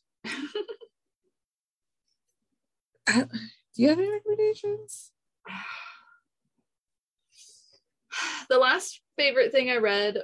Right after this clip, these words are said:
Speaker 1: was sci-fi, so you wouldn't like it.
Speaker 2: No.
Speaker 1: Um, <laughs>
Speaker 2: Mm-mm, mm-mm, mm-mm.
Speaker 1: Last year I read, um, actually, you might like that. There's a book called A Queer and Pleasant Danger by Kate Bornstein,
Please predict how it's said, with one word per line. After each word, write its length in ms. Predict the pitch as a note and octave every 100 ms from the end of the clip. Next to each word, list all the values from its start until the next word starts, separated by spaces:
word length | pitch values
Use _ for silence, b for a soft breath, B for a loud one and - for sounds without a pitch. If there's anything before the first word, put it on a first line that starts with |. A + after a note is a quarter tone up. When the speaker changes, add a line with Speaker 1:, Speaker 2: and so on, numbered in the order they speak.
| -
Speaker 1:
was 800 | F#3+ F#3+ F#3 F#3 F#3 F3+ F#3+ -
sci-fi, 520 | - F3+ E3+ - G#2+
so 220 | E3 - F3+
you 160 | E3
wouldn't 180 | E3+ D#3+
like 180 | C#3 -
it. 80 | G3
Speaker 2:
No. 380 | F#3 F3 F3 D#3 - E3+
Speaker 1:
Um, 180 | F#3
<laughs> 20 | D4
Speaker 2:
Mm-mm, 560 | - - - F3+ F3
mm-mm, 300 | - E3 D#3 - F3+
mm-mm. 400 | - D#3+ D3+ - _ b b _ _ _ -
Speaker 1:
Last 400 | - G#3 - -
year 240 | C#4 C4
I 120 | G#3 G3+ G3+
read, 400 | G3 G3 G3 - - _ _ _ _
um, 640 | E3+ F3+ E3 C3+ A#2 G#2+ - _ _ _ _ _ -
actually, 280 | - F#4+ A3+
you 100 | F3+
might 160 | G3+ E3
like 220 | G3+ A3+
that. 220 | D3+ - -
There's 300 | E3+ F#3 - -
a 80 |
book 300 | F3 F#3 G#3 -
called 240 | - G#3 F#3+
A 60 |
Queer 340 | F3 - F#3 F#3
and 160 | F3
Pleasant 580 | F3 F3 F3 F3 E3 -
Danger 500 | E3+ E3 E3+ D#3 - C#3+
by 140 | C3+
Kate 360 | - F#3 E3+ -
Bornstein, 760 | - D3 F3+ - G3+ G#3 A3